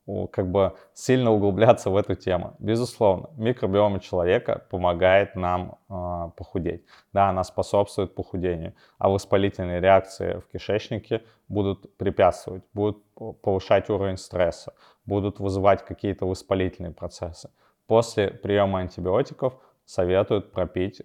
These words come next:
курс пробиотиков, но я думаю, что это все скажет, э, более-менее нормальный врач. Соответственно, все это будет оказывать на,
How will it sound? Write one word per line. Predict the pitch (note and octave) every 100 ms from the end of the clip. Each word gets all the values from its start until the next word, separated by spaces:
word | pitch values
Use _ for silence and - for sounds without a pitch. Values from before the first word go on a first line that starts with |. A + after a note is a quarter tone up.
| _
курс | - G#2+ -
пробиотиков, | F#2 F2 F#2+ C3+ - B2+ -
но | F#2+
я | F#2
думаю, | G2 G#2+ G2+
что | - F#2 F2 -
это | G2+ - F2
все | - G2 G2+ A2+ - _ _
скажет, | - - F#2 G2 G2 - -
э, | F#2+ F#2+ F#2
более-менее | F2+ G#2+ G#2 F#2 F#2
нормальный | F2+ F2 F2+ F2
врач. | F2 E2+ E2+ _ _ - - _ _
Соответственно, | - A2+ G#2+ A2 - G2+ F#2 -
все | - - B2+
это | D3 D3+ D3 -
будет | G#2 G#2+ G2
оказывать | F#2 - G2+ A#2 G#2 G2+ _ -
на, | G2 F#2+ G2 F#2+